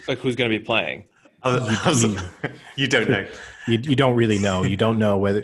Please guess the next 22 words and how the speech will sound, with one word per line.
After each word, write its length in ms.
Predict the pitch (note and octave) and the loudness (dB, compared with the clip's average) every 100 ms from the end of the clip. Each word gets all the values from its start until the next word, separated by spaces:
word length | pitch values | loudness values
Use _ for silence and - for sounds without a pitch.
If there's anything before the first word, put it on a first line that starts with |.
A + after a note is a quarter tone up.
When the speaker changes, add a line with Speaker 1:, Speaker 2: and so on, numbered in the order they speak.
| - | -2
Speaker 3:
they, 200 | C3 C3 | -2 0
it's 320 | C#3 C3 A#2 | 0 -2 -2
a 40 | B2 | 0
glorified 560 | C3 C3 A2+ A2 F#2+ | 2 4 2 0 -2
preseason 460 | F#2+ G2 - G2 E2 | -4 -8 -6 -8 -8
match, 300 | D#2+ D#2 - | -10 -10 -10
right? 200 | D#2+ - | -10 -12
Particularly 540 | - - B2+ G#2+ F#2 | -10 -4 -2 -2 -4
Speaker 2:
Yeah. 40 | F2 | -4
Speaker 3:
this, 260 | F2+ - F#2 - - - - | -8 -8 -12 -14 -20 -20 -4
particularly 340 | E3+ C3+ A2 | 0 2 2
this 300 | G#2 G#2+ - | 2 0 -2
year 240 | F#2 F2 | -4 -4
in 180 | F2 F#2+ | -4 -6
the 300 | F#2 F2+ F2+ _ _ _ | -6 -8 -12 _ _ _
shortened 500 | - A2+ G2 G#2 F#2 | -4 -2 -2 -4 -4
preseason, 800 | G#2+ G2 G2 F#2+ F2+ F2+ F2 F2 _ _ _ | -4 -4 -4 -6 -6 -8 -10 -14 _ _ _
and, 580 | F2 E2+ E2+ E2+ E2 E2 _ _ _ - | -10 -8 -8 -8 -10 -14 _ _ _ -10
uh, 340 | F2 E2 E2+ | -8 -6 -8
you 80 | F#2+ | -8
know, 160 | F2+ D#2+ | -8 -10
so, 340 | E2 D#2+ - | -10 -12 -14